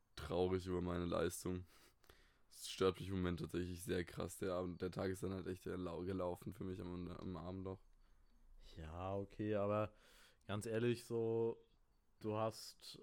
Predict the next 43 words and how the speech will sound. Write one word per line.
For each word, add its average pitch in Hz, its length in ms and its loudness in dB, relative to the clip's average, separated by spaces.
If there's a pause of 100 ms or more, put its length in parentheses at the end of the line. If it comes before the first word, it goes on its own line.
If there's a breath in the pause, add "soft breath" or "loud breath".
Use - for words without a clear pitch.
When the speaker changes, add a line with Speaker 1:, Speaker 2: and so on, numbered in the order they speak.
Speaker 2:
n-, 107 680 -2
bist 104 280 -6
in 113 80 0
einen 107 80 2
neuen 107 320 2
Pool 131 320 8
reingegangen, 113 880 2 (440 loud breath)
du 107 320 4
hast, 104 360 0
wir 101 100 2
haben's 110 200 0
alle 107 220 4
ewig 110 400 2
nicht 113 260 -2
gemacht 113 580 -2 (400 soft breath)
und, 101 520 -4
äh, - 40 -8 (560)
du 95 160 -6
wirst 101 300 0
da 101 180 4
auf 98 160 0
jeden 101 200 -4
Fall 98 180 -2
reinkommen 101 560 -4
und 98 80 -6
du 98 120 -6
wirst 101 220 -4
da 104 60 -2
auch 101 220 -4
rasieren, 107 480 2
also 101 500 0
da 101 160 -2
bin 101 180 -4
ich - 360 -10 (100)
fest - 280 -8
von 104 120 -6
überzeugt, 107 640 -2
das - 160 -12
würde 104 200 -4
mich 101 300 -10 (520 loud breath)
wundern, 117 500 2
wenn 107 120 0
nicht. 110 280 -4